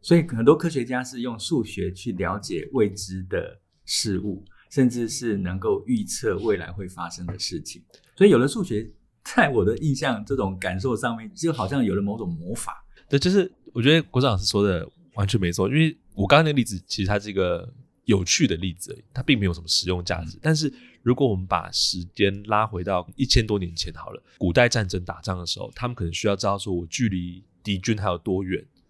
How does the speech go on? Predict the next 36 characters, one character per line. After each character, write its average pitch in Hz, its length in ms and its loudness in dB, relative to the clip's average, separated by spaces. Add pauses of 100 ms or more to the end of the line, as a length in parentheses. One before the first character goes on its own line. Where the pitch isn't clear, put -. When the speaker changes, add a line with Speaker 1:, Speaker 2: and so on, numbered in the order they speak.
Speaker 2:
敌 107 120 4
军 120 240 -2
的 95 360 -2 (120)
营 101 200 -8
寨 110 240 4
扎 107 280 -4
在 104 160 -4
多 107 240 -2
高 101 200 0
的 95 80 -8
地 92 220 -6
方， 92 260 -10
敌 104 120 -8
军 117 180 -8
的 104 100 -4
城 - 280 -4
墙 87 240 -4
多 95 180 2
高 92 240 -2
之 110 200 -6
类 101 180 -2
的。 78 120 -18 (440)
其 143 160 -6
实 143 100 -2
在 143 340 -2 (220)
中 165 220 -2
国 135 100 2
古 90 180 -6
代 101 120 -2
有 98 80 -2
很 87 160 -12
多 98 140 -8
的 95 140 -8
数 120 220 0
学 92 220 -8
书 104 360 -2